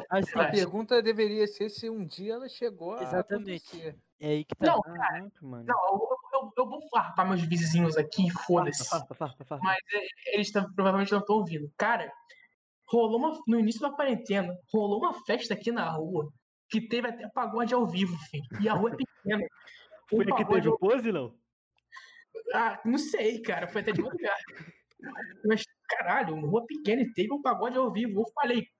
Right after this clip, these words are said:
Speaker 2: "What the fuck?" Caralho, parece que sou eu que tô assistindo o jornal nessa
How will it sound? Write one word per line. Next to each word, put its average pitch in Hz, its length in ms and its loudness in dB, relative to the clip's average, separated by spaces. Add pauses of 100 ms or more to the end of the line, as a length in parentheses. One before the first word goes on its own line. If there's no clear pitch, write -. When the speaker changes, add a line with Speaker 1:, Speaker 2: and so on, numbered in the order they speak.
(800)
Speaker 2:
"What 233 280 0
the 285 140 0
fuck?" - 480 0 (1120)
Caralho, 269 520 2
parece 247 280 0
que 247 80 -6
sou 226 220 -2
eu 226 60 2
que 233 60 -12
tô 247 80 0
assistindo 226 320 0
o 233 40 4
jornal 202 380 2
nessa 185 220 -2